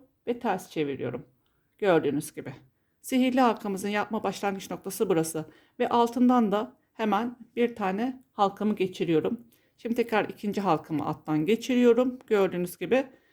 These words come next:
iki tane halka oldu işaret parmağımda. İşaret parmağımı ortadan çıkarmıştım. Daha sonra bu iki halkayı da arasından geçiriyorum.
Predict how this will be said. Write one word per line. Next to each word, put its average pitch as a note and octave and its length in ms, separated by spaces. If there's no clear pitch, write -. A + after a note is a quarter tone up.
iki B3+ 200
tane A#3+ 240
halka G#3 360
oldu D#3+ 160
işaret D#3+ 360
parmağımda. D3 720
İşaret A3 260
parmağımı F3+ 320
ortadan F3+ 320
çıkarmıştım. F3+ 800
Daha B3+ 160
sonra A#3+ 260
bu A3 100
iki A#3+ 200
halkayı F#3+ 520
da A#3+ 300
arasından G#3+ 460
geçiriyorum. F#3 560